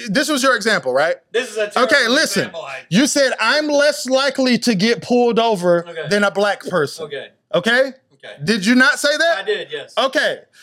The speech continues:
Speaker 1: The reason that I'm trying to get you to admit that getting pulled over is not awesome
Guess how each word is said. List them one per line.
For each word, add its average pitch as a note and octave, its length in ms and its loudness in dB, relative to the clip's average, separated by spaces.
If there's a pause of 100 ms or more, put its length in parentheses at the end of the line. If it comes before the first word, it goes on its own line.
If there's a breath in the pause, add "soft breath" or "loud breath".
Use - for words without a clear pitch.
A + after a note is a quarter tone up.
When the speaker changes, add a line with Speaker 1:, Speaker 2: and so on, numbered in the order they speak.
(220 soft breath)
Speaker 1:
The G3 180 2
reason D4+ 360 2
that C#4 120 2
I'm C4 120 0
trying C4 260 2
to A#3 120 0
get A3+ 260 0
you A#3 100 4
to A3+ 220 2
admit G3+ 480 -2
that G3 180 0
getting A3+ 260 -2
pulled A#3+ 280 2
over C4+ 200 2
is G3 140 -2
not A3+ 240 2
awesome A#3+ 600 0